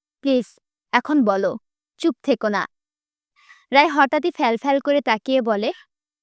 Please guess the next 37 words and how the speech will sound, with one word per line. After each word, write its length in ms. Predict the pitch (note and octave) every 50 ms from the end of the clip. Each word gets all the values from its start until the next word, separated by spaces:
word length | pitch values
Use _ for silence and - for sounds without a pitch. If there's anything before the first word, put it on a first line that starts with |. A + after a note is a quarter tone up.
| _ _ _ _ _ _ _ _ -
আমি, 260 | - C4 C#4 D4+ F#4+ A4 - _ _ _ _ _ _ _ _
আমি 200 | - - D#4+ G4 F4+
কিছুই 300 | - F#4 - - G#4 G4+
জানতাম 380 | E4 E4 C#4+ C#4 A#3+ C#4 C4
না 160 | B3+ B3+ B3+ A#3+ A3+
আদি। 260 | A3+ G#3+ A#3+ A#3 G#3 F#3 - _ _ _ _ _ _ _ _ _ _ -
কানাডায় 360 | C4+ C#4 D4+ D#4+ D4+ F4 F4+
থাকাকালীন 580 | - - D#4 D#4 C4 D#4 - D#4+ D#4+ E4+ F4 E4
সময় 300 | - E4+ F4 D4+ E4 D#4+
আমার 260 | C#4 C4+ C4+ C#4+ D4+
পাশে 220 | - D#4+ D4+ - E4+
তেমন 340 | - D4+ C4 B3+ C4 C#4+ D4
কেউ 180 | C4+ - D#4+ E4
ছিল 240 | D#4 - - D4 A#3 A#3+ A#3+
না 120 | A#3 A3
মা 160 | A3 A3 G#3+ G#3+
ছাড়া। 360 | A3+ - - B3+ A3 G3+ F#3+ - - _ _ _ _ _ _ _ _ _ _ _ _ _ _ _ _ _ _ -
একদিন 320 | C#4 C4+ B3+ C4+ F4 D#4+ D4+
মার 220 | C#4+ C#4 C#4 D4 D#4
সাথে 280 | - F4 F4 - - F4
করে 240 | - - E4+ E4+ F4
নিয়ে 180 | D#4 E4 F4
হঠাৎ 340 | F4 C4+ C#4 C4 A#3+ D#4 D4+
বাবার 340 | A#3+ B3 A#3+ A#3 A#3 B3+ C#4
সাথে 240 | - - F4 - E4+
হসপিটালে 560 | D#4 C#4+ C4 B3+ - - C#4+ D4 D4 D4 D4+
দেখা 300 | A#3+ A#3 G#3+ A3+ - C#4 C#4+
করে 180 | - D#4 D4+ D4
বাসায় 380 | A3+ G3+ G3 G#3+ - C4+ B3+
ফিরছিলাম। 560 | A#3+ - C4 A3+ G#3+ - - A#3 G3+ G3+ F#3+ D#3+ - _ _ _ _ _ _ - - - -
আসার 320 | - - C4 - E4 E4 D#4
পথে 260 | - D#4 D4+ - D#4+ E4 -
এক 160 | - B3 C4 -
আন্টির 380 | - A#3+ A#3+ B3 B3+ B3 D#4 D4+
সাথে 260 | - D#4+ D#4 - D#4
দেখা 300 | A3+ A3+ G#3 G#3+ - B3
হয়। 240 | A#3 A#3 G#3+ F3+ -